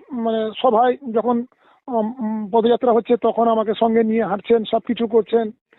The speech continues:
বিভিন্ন দায়িত্ব দিচ্ছেন, বিভিন্ন ইয়ে করছেন, কিন্তু তারপর নির্বাচনে দাঁড় করাননি। পরবর্তী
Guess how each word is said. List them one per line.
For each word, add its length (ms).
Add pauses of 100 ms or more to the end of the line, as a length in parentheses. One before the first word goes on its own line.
(260)
বিভিন্ন 340
দায়িত্ব 320
দিচ্ছেন, 320
বিভিন্ন 260
ইয়ে 100
করছেন, 340 (440)
কিন্তু 240
তারপর 300
নির্বাচনে 500
দাঁড় 180
করাননি। 500 (540)
পরবর্তী 400